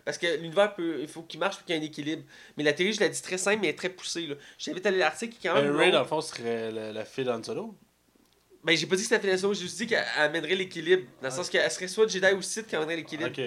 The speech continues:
Speaker 2: ah.
Speaker 1: Parce que pour qu'il y ait un équilibre, faut toujours que t'aies un neutre et deux. Puis dans toutes les versions de Star Wars, ça se reflète.
Speaker 2: Ok.
Speaker 1: Euh, Dark Vader est un de ceux-là qui crée l'équilibre. Mais la, je, je le dis très rapidement, mais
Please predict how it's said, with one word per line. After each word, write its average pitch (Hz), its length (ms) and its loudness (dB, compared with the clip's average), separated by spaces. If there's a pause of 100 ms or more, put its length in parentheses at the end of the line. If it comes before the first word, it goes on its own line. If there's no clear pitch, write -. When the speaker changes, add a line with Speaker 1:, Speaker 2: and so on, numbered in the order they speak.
Speaker 2:
ah. 104 240 -10 (480)
Speaker 1:
Parce - 100 -6
que 175 80 2
pour 202 200 -6
qu'il 226 140 0
y 196 40 4
ait 190 40 4
un - 40 2
équilibre, 214 260 -6
faut 202 60 -16
toujours 202 220 -6
que - 40 -20
t'aies 220 80 2
un 170 140 2
neutre 180 380 2 (240)
et 143 100 -6
deux. 202 160 -2
Puis - 100 -12
dans 170 120 2
toutes - 200 -8
les 220 120 -4
versions 196 380 0
de 190 80 -2
Star 170 220 -2
Wars, 202 200 0 (580)
ça - 200 -2
se 170 160 -2
reflète. 165 360 -2 (260)
Speaker 2:
Ok. 127 180 -6
Speaker 1:
Euh, 131 360 0
Dark 170 180 2
Vader 190 220 6 (100)
est 170 200 2
un 196 160 4
de 175 120 -2
ceux-là 170 320 -4
qui - 140 -14
crée 160 240 -6
l'équilibre. 156 480 -2 (1080)
Mais 151 240 4
la, 160 160 6
je, 143 480 -6
je 156 120 -2
le 165 60 0
dis 156 100 -8
très - 180 0
rapidement, 196 380 4
mais 165 180 0